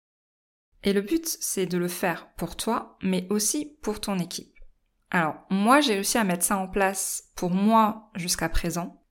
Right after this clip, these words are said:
J'ai encore un peu de mal, je tâtonne encore un peu pour le mettre en place au niveau des objectifs de mon équipe.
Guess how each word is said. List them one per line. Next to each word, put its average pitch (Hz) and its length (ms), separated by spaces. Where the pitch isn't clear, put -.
J'ai 175 320
encore 202 300
un 190 100
peu 185 200
de 185 80
mal, 196 320
je 165 160
tâtonne 175 400
encore 180 240
un 170 80
peu 220 160
pour - 160
le 160 80
mettre 185 280
en 190 60
place 196 380
au - 20
niveau 165 220
des 170 160
objectifs 175 360
de 170 80
mon 156 160
équipe. 151 360